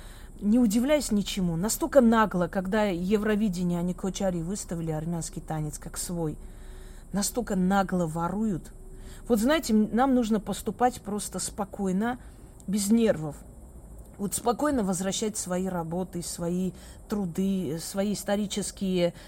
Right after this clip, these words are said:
ценности, свою историческую память. У них нету вот это вот, э, э, знаете, вот как бы внутреннего «я». Они просто берут и говорят: «Это наше». И все на этом. Каждый божий день,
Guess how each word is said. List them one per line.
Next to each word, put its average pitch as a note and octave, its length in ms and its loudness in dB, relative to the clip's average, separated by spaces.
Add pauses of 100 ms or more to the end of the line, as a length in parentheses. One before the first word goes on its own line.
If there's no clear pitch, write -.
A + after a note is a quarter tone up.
(120)
ценности, G#3 500 2
свою A3+ 220 0
историческую G#3 600 -2
память. E3 580 -2 (1300)
У B3 60 4
них D4+ 240 2
нету D4 340 2
вот E3+ 220 -4
это E3+ 200 -4
вот, D#3+ 240 -4
э, C3 180 -2
э, B2+ 340 -6
знаете, F#3 440 -2
вот D#3+ 160 -6
как F3 160 -6
бы E3 280 -4 (680)
внутреннего F#3+ 760 4
«я». E3+ 440 2 (580)
Они C#4 200 4
просто D#4 320 0
берут C#4+ 380 2 (680)
и F#3+ 80 -4
говорят: F#3+ 340 4
«Это C#4 200 2
наше». F3+ 500 2 (500)
И G3 80 -4
все F3+ 240 -2
на D3+ 200 -2
этом. - 260 -8 (1400)
Каждый C4 320 6
божий A#3+ 320 4
день, F#3 360 2